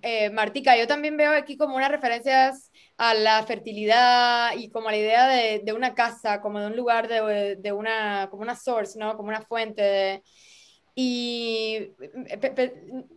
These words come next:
no pensaba en la asociación con, con cáncer y la astrología, pero sí, claro, totalmente, porque además es la casa, creo que es la casa cuatro, que es la de la casa. Y entonces, eh, no sé, ah, no sé, <laughs>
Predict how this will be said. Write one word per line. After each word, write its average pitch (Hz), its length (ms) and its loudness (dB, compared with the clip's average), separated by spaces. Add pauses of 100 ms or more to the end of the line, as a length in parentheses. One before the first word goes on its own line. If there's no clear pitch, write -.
(160)
no 247 300 -4
pensaba 302 360 6
en 320 60 2
la 320 40 0
asociación 262 580 -4
con, 277 540 2
con 233 280 -6
cáncer 277 460 2
y 220 60 -4
la 214 80 -2
astrología, 220 540 2
pero 214 180 2
sí, 311 180 -4
claro, 277 280 0
totalmente, 233 500 -2
porque 208 160 -4
además 226 240 0
es 254 60 -2
la 240 100 2
casa, 226 600 0
creo 233 100 -8
que 262 80 -6
es 277 40 -4
la 247 80 -4
casa 247 200 -8
cuatro, 214 320 -2
que 208 60 -6
es 220 60 -4
la 226 80 -2
de 214 40 -2
la 202 140 -2
casa. 254 500 -2 (720)
Y 247 100 0
entonces, 226 680 -2
eh, 202 800 0 (260)
no 220 220 -10
sé, 262 200 2
ah, 226 220 0
no 247 160 -2
sé, 277 80 0
<laughs> 262 80 -10